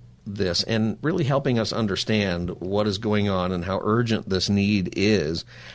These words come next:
and how people can be a guardian angel for these babies. Uh, eight four four, nine five nine, three seven three seven. And I wanna challenge, I wanna throw out, you know, a challenge to somebody out there. We have a business owner challenge that if you're a business owner,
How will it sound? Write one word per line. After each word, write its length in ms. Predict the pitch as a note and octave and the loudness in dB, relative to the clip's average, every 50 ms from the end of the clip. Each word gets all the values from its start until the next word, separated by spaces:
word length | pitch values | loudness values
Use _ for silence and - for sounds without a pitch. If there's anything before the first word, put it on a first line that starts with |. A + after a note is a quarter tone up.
| - - - | -20 -10 -4
and 240 | - G#2+ G#2 G2+ F#2 | -2 0 0 2 2
how 120 | G#2+ G#2 | 2 2
people 260 | - - F3+ C#3+ D3 C3 | 2 2 0 0 0 0
can 160 | - C#3 B2+ | 0 2 4
be 120 | B2 B2 | 4 4
a 40 | A#2+ | 4
guardian 440 | A2 A2+ A2 A2+ A#2+ A#2+ A#2 A2+ A2+ | 4 4 4 4 4 4 4 4 4
angel 400 | A#2 C#3+ E3 C#3 G#2 D#2 F#2 G2+ | 4 4 4 2 2 0 0 0
for 360 | - - G#2+ G#2 A2+ A2+ - | 0 2 2 4 4 2 2
these 380 | - G#2+ G#2+ G#2+ A2 A#2 A2+ A2 | 2 2 4 4 4 4 2 0
babies. 540 | - A2+ A2+ C#3+ G3 G3 - E2+ F2 E2 - - - - - - - - - | 0 0 2 2 2 2 0 -2 -4 -4 -6 -10 -16 -20 -18 -18 -20 -8 -4
Uh, 460 | - G#2 A2 G#2+ G#2+ A2 G#2+ G#2+ - - - | 0 2 4 4 4 4 4 2 0 -2 0
eight 180 | A#2 B2 C#3+ C#3+ | 0 0 0 0
four 200 | - D#3 D#3 D3 | 0 0 0 0
four, 240 | - - C#3 C3+ | 2 2 4 4
nine 260 | C3 B2 - - B2 A#2+ | 4 4 4 2 2 2
five 300 | - A#2 A2 A2+ G#2+ G#2 | 2 2 2 4 4 2
nine, 280 | G#2+ G2+ G#2 A2 G#2+ | 2 2 2 2 2
three 240 | G#2 A#2 G#2 G#2 G#2+ | 2 2 0 0 0
seven 360 | G#2 - G#2 G2+ F#2+ G2 G2 | 0 2 2 2 2 0 0
three 240 | F#2 G2+ F#2+ F#2 F#2 | 0 0 0 0 0
seven. 360 | F2 - G2 F2+ E2+ F2+ A2+ | 0 0 -2 -2 -2 -2 -4
And 140 | - D3 D3+ | -4 -4 -2
I 40 | D3+ | -2
wanna 200 | F3 G3 G#3 F3 | 0 0 0 -2
challenge, 560 | - - B2+ A2+ B2 B2+ B2 A#2+ A#2 - - - - - - - - - - - | -2 -2 -2 0 0 0 0 0 0 -2 -6 -12 -18 -20 -20 -20 -20 -20 -16 -6
I 20 | - | -2
wanna 160 | D3+ D#3 C3+ | -2 -2 0
throw 220 | - - C#3 C3+ | 0 2 2 4
out, 220 | B2 A#2+ A#2 - - - - | 4 2 0 -2 -8 -10 -8
you 200 | A#2+ G#2+ A#2+ A#2 | -4 0 0 2
know, 60 | G#2+ | 2
a 60 | G#2 | 0
challenge 500 | - - C#3+ C#3 C#3 C3+ B2+ A#2 A2 G2+ | 2 2 2 4 4 6 6 4 4 2
to 120 | - - G#2+ | 0 0 0
somebody 420 | - B2+ A#2 G#2+ G#2+ A2 G#2 G2+ | 2 2 4 4 4 4 4 2
out 200 | G2 G2+ G#2 G2 | 2 0 0 0
there. 200 | - G2+ G2 G2+ | 0 2 2 2
We 200 | G#2 A2 A#2 A#2 | 4 4 4 4
have 280 | A#2 A#2 A2 A2 G#2 G#2+ | 2 2 2 2 0 0
a 60 | - | -4
business 500 | - G#2 C3 D3 D3 B2+ C3 B2 G#2 - | 0 2 2 4 4 4 2 2 2 2
owner 240 | A#2 A2 G#2+ G2 F2+ | 2 4 4 2 2
challenge 520 | - - A2 G2+ F#2+ F#2+ G2 F#2 F#2 F2+ | 2 2 2 2 2 2 2 2 2 2
that 120 | F#2+ F2+ F2 | 0 0 0
if 100 | E2+ - | 0 0
you're 120 | A2+ G2 | 0 0
a 40 | F2+ | 2
business 440 | F#2+ B2 B2+ B2 A2+ A2+ G#2 - - | 4 4 4 4 4 2 2 2 2
owner, 380 | G#2+ A2 A2+ A2+ A2 G#2 G2+ | 2 4 4 4 4 4 2